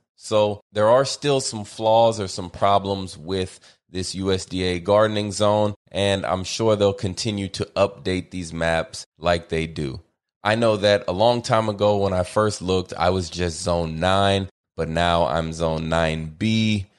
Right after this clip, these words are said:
and I'm sure in ten more years, they'll probably have a nine C or a, who knows? Anyway, there's thirteen of these zones, and the further south you are, the bigger the number is. So if you live in a place like San Diego, you're probably in zone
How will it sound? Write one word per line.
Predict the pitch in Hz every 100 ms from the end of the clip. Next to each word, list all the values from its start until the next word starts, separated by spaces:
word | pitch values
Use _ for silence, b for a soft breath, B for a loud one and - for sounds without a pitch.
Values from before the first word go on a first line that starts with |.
| _ -
and | 87
I'm | 92 90
sure | - 95 90
in | 82
ten | - 104 101
more | 98 95
years, | 92 95 107 104 98 92 -
they'll | 82 82
probably | 98 92 87
have | 90 90 82
a |
nine | 85 90 90 87 87
C | - - 113 110 107 90
or | 78
a, | 73 82 - _ _ _ _
who | 117 117
knows? | 85 78 - - _ _ _
Anyway, | 143 135 107
there's | 101 107 107
thirteen | 165 170 170 156 143
of | 135
these | 131 110
zones, | 110 110 107 104 -
and | 98 95 92
the |
further | - 123 135 127
south | 127 - 113 107 110 -
you | 104 104
are, | 80 90 90 90
the | 90
bigger | 82 95 90
the | 85
number | 80 82 80 76
is. | 71 - - _
So | - - 104 104
if | 98 107
you | 110
live | 104
in | 101
a | 95
place | 107 98 -
like | 82 -
San | - 95 90
Diego, | 92 107 104 104 101
you're | 87
probably | - 101 95 90 95 90
in | - 90 87
zone | 82 87 85 80